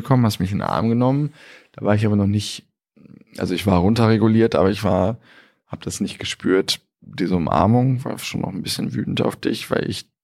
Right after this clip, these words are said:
der Meinung war, dass das eine Grenzüberschreitung war, vor unseren Kindern eben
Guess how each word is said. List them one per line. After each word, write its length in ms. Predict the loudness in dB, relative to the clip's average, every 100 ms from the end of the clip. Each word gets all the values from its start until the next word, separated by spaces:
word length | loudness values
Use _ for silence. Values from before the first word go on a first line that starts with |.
| _ _ _ -4
der 80 |
Meinung 280 | -2 0 0
war, 140 | -2 -2
dass 140 | -4
das 140 | -6
eine 100 | -6
Grenzüberschreitung 720 | -4 -2 0 0 0 0 0 2
war, 180 | 0 0
vor 160 | 0
unseren 220 | 2 2
Kindern 340 | 2 2 2 2
eben 320 | 2 0